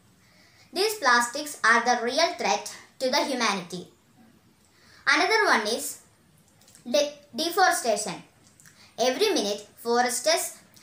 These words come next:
the size of twenty football fields are cut down. As we know, deforestation surely affects our environment. We need a better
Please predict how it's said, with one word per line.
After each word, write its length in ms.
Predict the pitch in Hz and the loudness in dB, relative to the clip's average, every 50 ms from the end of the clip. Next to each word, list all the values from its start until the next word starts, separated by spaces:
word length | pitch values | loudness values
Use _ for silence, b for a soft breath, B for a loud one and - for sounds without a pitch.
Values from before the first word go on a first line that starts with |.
| b b - _ - | b b -20 _ 0
the 140 | 202 247 | 2 2
size 480 | 247 247 - 302 277 311 370 415 415 - - | 2 4 4 4 4 4 4 2 0 -2 0
of 280 | 285 285 269 269 - - | 0 0 0 0 -4 -6
twenty 460 | - 285 294 311 339 381 403 415 415 | -4 -2 -2 0 2 4 2 2 2
football 540 | - 262 247 214 196 190 214 220 233 277 370 - - - _ _ _ | 0 -2 -2 -2 -2 0 2 2 2 2 0 -4 -8 -18 _ _ _
fields 540 | - - 269 233 220 240 302 330 - - - - - - | -10 -6 -4 -4 -4 -4 -6 -8 -10 -10 -12 -16 -4 2
are 220 | 226 226 240 - - | 4 4 4 4 2
cut 240 | - - 262 240 220 | 0 -2 -2 0 0
down. 260 | 214 185 180 170 165 - - _ _ _ B B B B B B B B B - | -2 -2 -2 -4 -8 -14 -20 _ _ _ B B B B B B B B B 2
As 240 | 269 311 339 - - | 4 4 4 2 2
we 180 | 403 392 359 | 0 0 2
know, 280 | 285 214 190 175 175 B B B B B _ | 0 0 -2 -4 -6 B B B B B _
deforestation 840 | - 247 262 262 - 311 285 285 285 - - 269 262 - 330 320 302 302 | -8 -6 -4 -2 0 2 2 2 0 0 -2 -2 -2 0 -2 -2 -2 -4
surely 460 | - - 311 339 349 359 381 392 370 - | -4 0 2 2 2 2 2 0 0 0
affects 360 | 254 254 294 302 302 - 311 | 0 0 0 -2 0 2 2
our 120 | 285 269 247 | 2 2 0
environment. 680 | 208 202 202 202 202 185 180 170 160 160 - - - - _ _ _ _ _ _ _ _ _ _ _ _ _ b b b b b - | -2 -2 -4 -6 -6 -6 -6 -8 -8 -10 -14 -18 -20 -20 _ _ _ _ _ _ _ _ _ _ _ _ _ b b b b b -12
We 260 | 240 233 349 392 440 | -4 0 0 2 2
need 240 | 403 294 262 269 - - | 2 2 0 0 -2 -2
a 160 | 247 214 196 | -2 2 4
better 240 | 240 269 269 - | 4 4 6 4